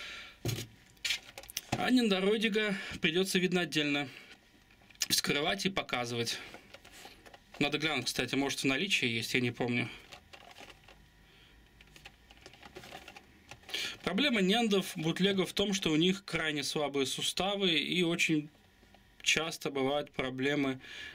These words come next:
не только с качеством фигурки, а именно суставы. Экшн-фигурки, фигмы, нендороиды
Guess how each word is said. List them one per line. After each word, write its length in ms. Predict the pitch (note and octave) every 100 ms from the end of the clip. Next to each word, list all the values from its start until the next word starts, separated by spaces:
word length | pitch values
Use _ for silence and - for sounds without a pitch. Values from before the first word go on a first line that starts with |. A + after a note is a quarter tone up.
| -
не 60 |
только 260 | D3 A#3+ F#3+
с 80 | -
качеством 420 | E3+ C3+ - C3
фигурки, 420 | C#3 C#3+ C3+ -
а 60 | C#3
именно 240 | E3 D#3
суставы. 500 | - D3+ - C#3+ B2
Экшн-фигурки, 880 | F3 - F3 - E3+ B3+ - C3+ C3 - - - - -
фигмы, 600 | - G#3 F#3+ E3+ C#3+ C3 -
нендороиды 840 | D3+ E3 E3 D#3+ F3 F3+ D3 C3